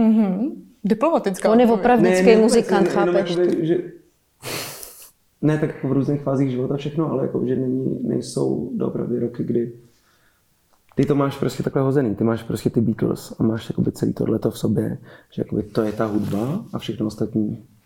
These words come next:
Speaker 3: je potom jakoby
Speaker 2: To
Speaker 3: ta
Speaker 2: ne-
Speaker 3: napodobenina téhle hudby.
Speaker 2: Mhm.
Speaker 3: A já to mám tak, že pro mě je to zajímavý, i co se stane za rok.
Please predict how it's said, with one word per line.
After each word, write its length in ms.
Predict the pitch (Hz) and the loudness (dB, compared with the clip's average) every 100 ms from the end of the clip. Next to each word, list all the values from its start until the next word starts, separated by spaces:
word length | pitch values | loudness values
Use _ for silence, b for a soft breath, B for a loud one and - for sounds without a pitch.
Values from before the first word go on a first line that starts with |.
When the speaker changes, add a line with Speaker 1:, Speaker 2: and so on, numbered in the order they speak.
| _ _ _ _ - | _ _ _ _ -8
Speaker 3:
je 60 | - | -6
potom 300 | - 101 98 | -4 -2 -2
jakoby 320 | - - 50 - - - _ _ _ _ | 0 0 0 -2 -10 -20 _ _ _ _
Speaker 2:
To 100 | - | -4
Speaker 3:
ta 0 | |
Speaker 2:
ne- 100 | 120 | 0
Speaker 3:
napodobenina 640 | 117 117 135 113 110 110 | 0 2 4 4 4 2
téhle 240 | 107 104 104 | 0 -2 -2
hudby. 400 | 101 - - 156 - - b b b b _ _ _ _ - | 0 2 2 -2 -8 -20 b b b b _ _ _ _ 0
Speaker 2:
Mhm. 180 | 196 226 | 2 2
Speaker 3:
A 80 | 120 | 2
já 120 | 113 | 2
to 120 | 117 | 2
mám 160 | 120 117 | 0 0
tak, 140 | 113 | 0
že 100 | 113 | -2
pro 140 | 120 | -2
mě 160 | 117 117 | 0 0
je 40 | |
to 100 | 113 | 0
zajímavý, 520 | 113 117 117 117 117 113 | 0 2 2 0 0 -2
i 40 | |
co 160 | - 117 | -2 -4
se 180 | - 117 | -4 -6
stane 260 | - 120 | -2 0
za 120 | 120 | 0
rok. 140 | 120 | -2